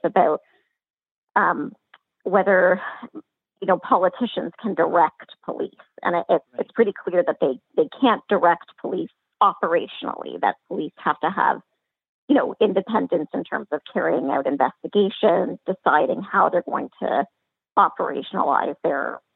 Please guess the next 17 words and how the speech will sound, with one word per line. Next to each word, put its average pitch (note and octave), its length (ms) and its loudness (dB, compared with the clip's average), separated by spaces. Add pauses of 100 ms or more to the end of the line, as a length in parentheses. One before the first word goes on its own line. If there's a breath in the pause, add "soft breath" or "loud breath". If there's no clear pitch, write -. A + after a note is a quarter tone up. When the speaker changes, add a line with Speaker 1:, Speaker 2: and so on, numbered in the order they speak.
(400)
Speaker 1:
their, - 140 -2 (120)
their D3 240 0
goals. F3 460 4 (720 soft breath)
Um, G3 300 2 (420)
but G#3+ 220 2
it, B3 160 4 (640)
in B3 180 4
my C4+ 320 2
view, D#4+ 160 0
there A3+ 140 2
were G#3+ 160 -2 (100)
some A#3 240 -2
witnesses F#3+ 640 -4
that E3+ 160 2 (160)
I, - 80 0 (140)
I G3 120 -2 (140)
think G3 240 -2